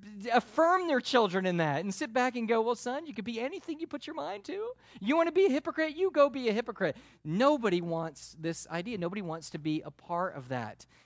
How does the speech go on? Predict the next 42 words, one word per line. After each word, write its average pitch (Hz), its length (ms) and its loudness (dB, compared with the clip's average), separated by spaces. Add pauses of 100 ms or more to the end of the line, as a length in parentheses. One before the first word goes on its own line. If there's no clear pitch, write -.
(140)
And 190 140 -4
so 220 120 2
what 202 220 -2
we 196 100 -4
find 233 320 -6
is 165 200 -4
what 175 180 -4
Jesus 254 500 -10
is 208 120 -10
warning 190 360 -6
us 151 120 -6
about 131 240 -6
is 117 120 -10
this. 113 360 -10 (420)
Hey, 220 80 2
you 214 100 -2
may 247 140 0
have 220 220 -4
good 202 180 2
intentions 190 560 -6
about 147 400 -4
praying, 160 600 -8 (440)
but 185 140 -4
you 196 80 -2
need 196 280 -2
to 233 60 -8
be 240 180 -6
warned 175 640 -4
and 143 80 -6
be 165 140 -4
very 165 340 -4 (160)
careful, 127 600 -6 (280)
because 175 180 0
the 175 80 -4
very 226 280 -2
thing 226 280 -6
that 190 140 -8
you're 180 100 -6
wanting 165 400 -6
to 151 120 -12
do 143 380 -4 (180)
may 170 140 -2